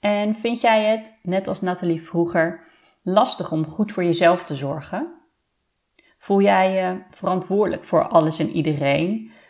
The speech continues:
Vind je het moeilijk om je grenzen aan te geven en vraag je niet snel om hulp? Dan ben jij precies degene waarvoor ik mijn online programma Jezelf op één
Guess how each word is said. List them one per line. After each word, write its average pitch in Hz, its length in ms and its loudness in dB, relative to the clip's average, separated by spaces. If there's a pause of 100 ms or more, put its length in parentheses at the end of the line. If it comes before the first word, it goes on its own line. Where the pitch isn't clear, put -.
(240)
Vind - 240 -4
je 170 60 -2
het 160 180 -4
moeilijk 165 380 0
om 156 100 0
je 151 100 -2
grenzen 170 460 -4
aan 170 220 -4
te 180 100 -8
geven 170 720 -6
en 170 420 0
vraag 170 360 2
je 190 60 -2
niet 180 180 -2
snel 175 240 -2
om 180 120 -6
hulp? 180 480 0 (920)
Dan 196 220 2
ben 196 160 2
jij 196 240 2
precies 269 460 -4
degene 196 460 0
waarvoor 175 360 -2
ik 165 120 -6
mijn 156 200 -4
online 165 360 -2
programma 180 720 -6
Jezelf 165 480 -4
op - 180 -12
één 156 460 -4